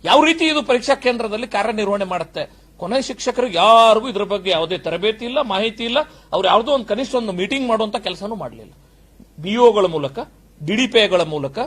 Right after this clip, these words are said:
ವಿಶೇಷವಾಗಿ ಕಮಿಷನರ್ಗಳ ಮೂಲಕ ಒತ್ತಡ ಹೇರುವ ಮೂಲಕ ಶಿಕ್ಷಕರನ್ನ ದಮನ ಮಾಡಿ ವೆಬ್‌ಕಾಸ್ಟಿಂಗ್ ವ್ಯವಸ್ಥೆ ಮೂಲಕ ಪರೀಕ್ಷಾ ಕೇಂದ್ರಗಳನ್ನ ನಡೆಸುವಂತ ಕೆಲಸ ಮಾಡಿದ್ರು. ಅದರ ಪರಿಣಾಮ ಏನಾಯ್ತು ಅಂತ ಹೇಳಿದ್ರೆ ನಿಮ್ಮೆಲ್ಲರಿಗೂ ಗೊತ್ತಿರಲಿ.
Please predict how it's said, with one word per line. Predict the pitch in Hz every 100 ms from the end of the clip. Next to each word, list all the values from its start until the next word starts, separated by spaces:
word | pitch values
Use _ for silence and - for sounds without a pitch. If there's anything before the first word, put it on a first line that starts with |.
| - _ _ -
ವಿಶೇಷವಾಗಿ | 170 240 277 254 262 247
ಕಮಿಷನರ್ಗಳ | - 202 214 202 170 160
ಮೂಲಕ | 147 139 135 226 - _ _ _
ಒತ್ತಡ | - 202 - - 285 294
ಹೇರುವ | 247 233 240 254 233
ಮೂಲಕ | 214 202 202
ಶಿಕ್ಷಕರನ್ನ | - 233 - - 262 254 220 208 247 208
ದಮನ | 180 220 247
ಮಾಡಿ | 220 208 196 247 - - -
ವೆಬ್‌ಕಾಸ್ಟಿಂಗ್ | 156 185 185 247 240 254 214
ವ್ಯವಸ್ಥೆ | 214 214
ಮೂಲಕ | 208 190 190
ಪರೀಕ್ಷಾ | 254 196 196 233
ಕೇಂದ್ರಗಳನ್ನ | 220 214 202 196 190 202
ನಡೆಸುವಂತ | 220 180 170 185 185
ಕೆಲಸ | - 151 165
ಮಾಡಿದ್ರು. | 147 - - _ - - _ _ _ -
ಅದರ | 160
ಪರಿಣಾಮ | 180 180 208 277 269
ಏನಾಯ್ತು | 240 226 214 208
ಅಂತ | 185 156
ಹೇಳಿದ್ರೆ | 151 131 147 202 -
ನಿಮ್ಮೆಲ್ಲರಿಗೂ | 170 165 214 185
ಗೊತ್ತಿರಲಿ. | 180 214 160